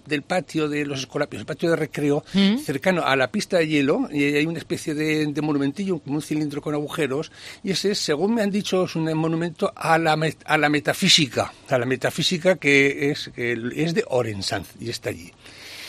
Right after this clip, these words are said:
Speaker 1: Los Escolapios también tienen otro, otro monumento, ahora que hablamos de monumentos y vamos a ir a otros más,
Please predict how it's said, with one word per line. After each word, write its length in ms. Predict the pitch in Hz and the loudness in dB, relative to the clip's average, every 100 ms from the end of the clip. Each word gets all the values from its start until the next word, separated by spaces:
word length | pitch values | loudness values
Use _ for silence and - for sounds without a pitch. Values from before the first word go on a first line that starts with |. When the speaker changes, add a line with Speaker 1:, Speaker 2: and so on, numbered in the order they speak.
| - - | -14 0
Speaker 1:
Los 240 | 151 147 | 4 4
Escolapios 520 | - - 170 175 208 165 | 2 2 4 6 2 0
también 220 | 156 156 | 0 2
tienen 300 | 170 160 143 | 0 4 2
otro, 340 | 143 156 156 | 2 4 2
otro 280 | 151 156 156 | 2 -2 0
monumento, 480 | 160 156 151 170 151 | 0 2 0 0 0
ahora 120 | 113 | 0
que 100 | 117 131 | 2 2
hablamos 320 | 135 147 147 | 4 6 6
de 80 | 143 | 6
monumentos 500 | 143 143 156 180 160 | 6 6 4 2 -2
y 40 | |
vamos 260 | - 127 - | -2 -2 2
a 20 | |
ir 60 | |
a 60 | 123 | 2
otros 280 | 131 139 147 | 2 -2 -2
más, 320 | 165 208 - | 0 0 -2